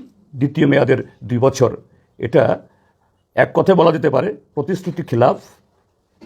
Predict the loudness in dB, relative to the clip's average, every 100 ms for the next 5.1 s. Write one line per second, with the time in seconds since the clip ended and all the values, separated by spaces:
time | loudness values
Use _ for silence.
0 | -18 -18 -10 -2 0 2 2 2 2 -2
1 | -2 -12 _ _ _ _ _ _ _ -20
2 | 0 2 4 2 0 -6 -8 -6 -4 -6
3 | -14 _ -12 -2 2 4 2 0 -2 -2
4 | -18 _ _ _ _ _ _ _ -20 -4
5 | 0